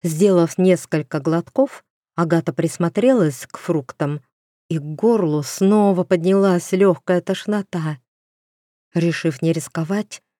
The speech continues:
девушка подошла к окну. Первый этаж. Красивые высокие кусты,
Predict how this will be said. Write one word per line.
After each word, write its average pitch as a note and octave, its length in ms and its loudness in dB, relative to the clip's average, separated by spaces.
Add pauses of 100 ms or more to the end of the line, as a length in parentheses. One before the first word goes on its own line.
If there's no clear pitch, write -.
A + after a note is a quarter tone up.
девушка E3+ 420 -2
подошла F3+ 440 -4
к - 120 -12
окну. D#3+ 440 -6 (1040)
Первый F3+ 380 0
этаж. D#3 480 -4 (680)
Красивые F#3 680 2
высокие E3 540 0
кусты, F3+ 680 -4